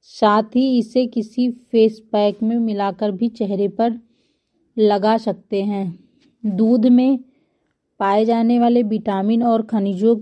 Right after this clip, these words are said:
की मात्रा भिन्न-भिन्न होती है। दरअसल गाय के दूध में मौजूद पोषक तत्व इस बात पर निर्भर करते हैं कि उसे आहार में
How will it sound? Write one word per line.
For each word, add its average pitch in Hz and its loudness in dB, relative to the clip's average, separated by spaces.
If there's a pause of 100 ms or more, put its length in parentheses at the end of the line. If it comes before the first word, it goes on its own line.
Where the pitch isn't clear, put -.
(380)
की 233 -2
मात्रा 220 0 (680)
भिन्न-भिन्न 233 2
होती 208 0
है। 202 -2 (280)
दरअसल 220 2
गाय 208 0
के 247 -2
दूध 214 -2
में 240 2 (520)
मौजूद 214 2
पोषक 214 0
तत्व 233 -2
इस 226 -6
बात 202 2 (160)
पर 240 2 (580)
निर्भर 220 2
करते 220 -2
हैं 220 -2
कि 254 -4
उसे 240 -2
आहार 202 0
में 233 4